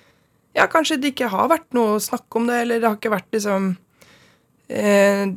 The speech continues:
et tema, men hvis det kan gjøre at de prater om det i klasse etterpå, at en lærer får en knagg å henge den der homopraten på, som de vet at de må ta, og som kanskje, oi, det har dårlig samvittighet, den burde vi tatt oftere, liksom. Eller at en elev kan tørre å si, liksom,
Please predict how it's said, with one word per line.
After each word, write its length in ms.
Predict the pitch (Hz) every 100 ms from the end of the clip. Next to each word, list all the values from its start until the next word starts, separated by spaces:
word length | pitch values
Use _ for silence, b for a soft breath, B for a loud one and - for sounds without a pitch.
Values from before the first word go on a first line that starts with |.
| - _
et 140 | 214 -
tema, 420 | - 175 208 320
men 160 | 277 254
hvis 220 | 240 -
det 160 | - 196
kan 160 | 220 226
gjøre 300 | 208 175 180
at 100 | -
de 160 | - 208
prater 340 | 196 208 185 185
om 60 |
det 100 | 185
i 40 | 185
klasse 240 | 196 -
etterpå, 340 | 190 170 247 277 -
at 140 | 220 226
en 140 | 220
lærer 460 | 220 202 185 175 196
får 360 | - - 180 185
en 100 | 190
knagg 460 | - 202 233 185 - -
å 80 | 208
henge 720 | 214 190 165 170 185 190 185
den 140 | 185 185
der 160 | 175
homopraten 560 | 180 185 175 185 185 190
på, 140 | 254
som 140 | 226 190
de 160 | 185 185
vet 220 | 180 175
at 80 | 185
de 80 | 196
må 200 | 190 185
ta, 260 | 202 233 - -
og 100 | 190
som 240 | 196 185
kanskje, 260 | 190 185 180
oi, 140 | - 156
det 140 | - 190
har 160 | 180
dårlig 220 | 175 175 160
samvittighet, 260 | 165 170
den 140 | 175 170
burde 140 | 170
vi 60 | 160
tatt 320 | 160 156 - - -
oftere, 320 | 156 - 160
liksom. 260 | 165 226 233 B B B B B B B -
Eller 180 | 208 202
at 100 | 190
en 100 | 202
elev 360 | 175 170 180
kan 360 | - 180 180 175
tørre 360 | - 196 160 170
å 40 |
si, 340 | - - 160 165
liksom, 340 | 170 160 156